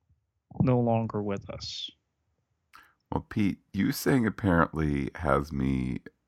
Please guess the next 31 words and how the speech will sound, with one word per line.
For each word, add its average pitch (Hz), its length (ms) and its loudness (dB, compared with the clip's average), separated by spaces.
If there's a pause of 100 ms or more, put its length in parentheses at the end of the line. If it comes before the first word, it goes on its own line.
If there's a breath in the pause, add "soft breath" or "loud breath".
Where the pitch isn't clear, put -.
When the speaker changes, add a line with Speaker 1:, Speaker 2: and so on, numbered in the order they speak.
(120)
Speaker 2:
worried, 53 400 4
and 57 100 -8
I'll 64 120 -2
tell 78 180 2
you 71 100 2
why. 65 280 2
You 67 180 -2
watch 95 240 -2
the - 60 -14
previews, 82 680 -2
I 69 160 0
don't. 80 460 4
You're 71 100 0
spoiler 69 480 -2
Pete, - 360 -2 (120)
I'm 64 260 -2
not. 82 420 6 (1080 loud breath)
I 113 180 4
buy 80 320 4
the 73 120 -6
scene 76 300 -4
for 67 140 -10
what 67 160 -6
it 65 100 -10
is. 76 340 -2
Gorgon 82 500 0
is 73 160 -6
dead. 65 460 -6 (800)
Everyone 87 320 0
kinda 76 240 -4
has 67 560 -6